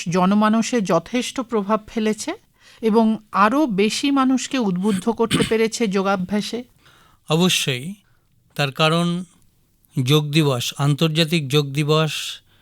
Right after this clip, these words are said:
Speaker 2: যেভাবে সাড়ম্বরে সারা পৃথিবীতে পালিত হয়েছে, এটা গ্রাম গ্রাম পর্যন্ত এর প্রভাব বিস্তার করেছে। গ্রামের ছেলেরা, মেয়েরা আরও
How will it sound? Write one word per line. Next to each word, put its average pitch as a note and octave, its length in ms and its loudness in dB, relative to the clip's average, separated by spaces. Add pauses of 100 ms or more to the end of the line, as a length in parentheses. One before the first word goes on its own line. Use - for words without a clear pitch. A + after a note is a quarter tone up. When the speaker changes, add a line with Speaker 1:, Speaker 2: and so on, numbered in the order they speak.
(300)
Speaker 2:
যেভাবে D3 460 2 (180)
সাড়ম্বরে D#3 560 2
সারা D3 260 2
পৃথিবীতে F#3+ 540 0
পালিত C#3 380 -2
হয়েছে, B2+ 400 -2 (760)
এটা D3 220 2
গ্রাম D#3 380 4 (100)
গ্রাম D#3+ 260 4
পর্যন্ত D3+ 500 2
এর C#3 100 2
প্রভাব B2 320 -2 (100)
বিস্তার B2 300 -2
করেছে। B2+ 440 -2 (720)
গ্রামের D3+ 380 2
ছেলেরা, F3 460 2 (600)
মেয়েরা E3+ 460 2 (760)
আরও F#3 240 4